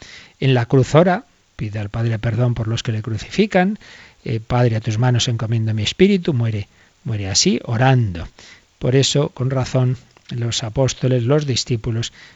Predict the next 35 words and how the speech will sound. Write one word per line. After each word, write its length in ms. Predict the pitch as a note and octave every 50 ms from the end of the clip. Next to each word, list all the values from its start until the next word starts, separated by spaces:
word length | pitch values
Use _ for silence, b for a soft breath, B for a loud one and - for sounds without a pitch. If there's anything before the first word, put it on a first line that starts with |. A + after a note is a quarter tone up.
| B _
fascinados 920 | - - C#3+ C#3 - - - C3+ C#3 F#3 A3 G3+ C#3+ A2 G2+ - - - _
por 200 | - - B2 A2+
la 120 | A2 A#2 B2+
oración 340 | B2+ B2 A#2+ - C3+ B2 A#2
de 80 | A#2 A#2
Jesús, 340 | - B2+ - - B2+ A2+
le 100 | A2 G#2+
decían: 340 | G2+ G2+ - - B2+ A#2 A2+
"Señor, 400 | A2 - A2 F#2+ A#2 D#3 F3 - B B B B B B B B _
enséñanos 720 | - A#2 G#2+ - - - C3+ C3+ C3+ C3 C3 C3+ B2+ - -
a 40 | F2+
orar". 280 | E2 - - - - -
Pues 160 | - C#3+ - F3+
ahí 120 | G3 F3+
vemos 320 | E3 E3 D#3+ E3+ E3 - B B B B B B B B B _ _ D#3+
en 60 | C#3+
esa 200 | C3 - C3 B2+
oración 460 | B2+ B2+ A#2+ - - C#3 B2 A#2+ A#2+
de 120 | C#3 D3
Jesús, 460 | C3 - C3 - - C#3 D3+ D#3+ - B B B B B B -
que 60 | - D3
ha 20 |
sido 160 | - E3+ E3+
un 120 | D3+ C3 A#2+
tema, 240 | E3 D3 D#3 D3
por 160 | C#3 - B2+ -
cierto, 380 | - C3+ B2 - - E3 D#3 B B B B B B B _
que, 200 | - - A#2 A2 A2+ _ -
mm, 460 | - D3 C#3 B2+ A#2+ A#2 A#2 A#2 A#2 A#2+
trabajó 480 | - - C3 A2 G2 G#2 - F3+ G#3+ A3+
y 80 | G3+ D#3+
publicó 400 | - C3+ A#2+ A#2 A#2+ - C#3+ B2+
cosas 260 | C#3+ C3+ - C3+ B2
sobre 280 | - C3 A#2 A2+ B2
ello 200 | B2 B2 D#3 E3